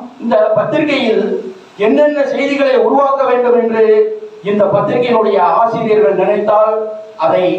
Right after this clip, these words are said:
கூர்மையாகவும் நல்ல நேர்மையாகவும் பட்டியலிட்ட முடியும். அவரே விளக்கம் சொல்லியிருக்கிறார். எந்த செய்தியும் காலால் வழி செய்தினாலும் சரி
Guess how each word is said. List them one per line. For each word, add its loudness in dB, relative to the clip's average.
கூர்மையாகவும் 2
நல்ல 2
நேர்மையாகவும் 0
பட்டியலிட்ட 0
முடியும். -2
அவரே 0
விளக்கம் 0
சொல்லியிருக்கிறார். 0
எந்த -4
செய்தியும் 0
காலால் 2
வழி 0
செய்தினாலும் 0
சரி 2